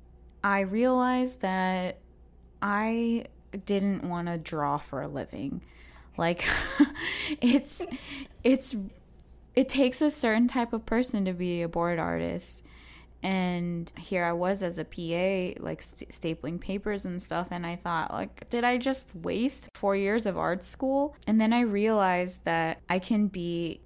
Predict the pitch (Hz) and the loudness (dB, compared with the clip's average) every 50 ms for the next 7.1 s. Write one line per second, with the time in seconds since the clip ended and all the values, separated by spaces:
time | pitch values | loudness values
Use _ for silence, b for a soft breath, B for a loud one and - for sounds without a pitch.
0 | - - 190 185 170 160 156 170 170 - - 269 285 311 285 196 - - - - | -6 -4 -4 -2 -2 -2 -2 -2 -4 -4 -2 0 0 2 2 0 -2 -4 -8 -12
1 | - - - - - - - - 196 180 180 - - - 190 208 208 214 - - | -16 -18 -20 -20 -20 -10 -4 0 0 0 0 -2 -6 -4 -2 -2 -2 -2 -4 -4
2 | - 240 254 277 294 285 294 302 320 302 B B B B B B B - - 214 | 0 4 6 6 8 8 6 6 4 0 B B B B B B B -4 2 4
3 | 202 190 190 - - 190 196 196 - - - 180 165 165 170 170 175 185 180 - | 4 4 4 4 2 0 0 0 -2 -2 0 2 4 4 4 2 0 0 -2 -2
4 | - - 180 175 165 156 - - - 196 220 220 208 - - - 156 - - - | -4 -6 -4 -4 -4 -6 -4 -2 2 4 4 4 4 2 -2 -4 -4 -4 -4 -4
5 | 175 190 196 - - - - 185 185 170 170 170 - - - - - - - - | -4 -4 -6 -8 -12 -12 -4 0 0 0 0 0 -2 -2 -4 -4 -6 -8 -8 -4
6 | 180 185 190 185 175 175 180 180 180 190 202 220 196 - 185 175 165 165 160 160 | -4 -2 0 0 0 0 0 0 0 0 0 0 0 -2 -2 0 0 0 0 -2
7 | - | -4